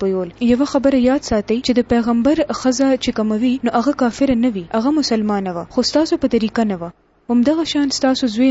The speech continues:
هم ستاسو په طریقه نه وو. په سوره تحریم کې ستاسو د ښځې متعلق راځي چې فخانتهما. لوط علیه السلام او ستاسو، اه، د ښځې متعلق چې دې دواړو خپلو خاوندانو سره خیانت وکړو. خیانت څه و دراصل؟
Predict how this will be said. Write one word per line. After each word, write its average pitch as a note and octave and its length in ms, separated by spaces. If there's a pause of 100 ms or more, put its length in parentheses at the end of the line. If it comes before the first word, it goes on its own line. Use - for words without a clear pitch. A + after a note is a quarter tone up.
هم C#4+ 80 (100)
ستاسو C4 320
په A#3+ 120
طریقه G#3 340
نه F#3+ 100
وو. E3+ 160
په A#3 140
سوره A#3+ 320
تحریم B3+ 340 (100)
کې - 480
ستاسو C4 300
د A3+ 100
ښځې B3 180 (100)
متعلق A3 420
راځي G#3 260
چې D4 340
فخانتهما. A3+ 840 (400)
لوط E4+ 240
علیه D4+ 160
السلام C#4+ 440
او A#3 140
ستاسو، C4+ 500
اه، G#3+ 300
د G3 120 (120)
ښځې A#3+ 260
متعلق G3+ 460
چې B3 60 (100)
دې C#4+ 80 (100)
دواړو D4 380
خپلو B3+ 320
خاوندانو A3 560
سره B3+ 180
خیانت G3+ 400
وکړو. - 220 (400)
خیانت B3 420
څه D#4 280
و D#4 120
دراصل؟ C4+ 460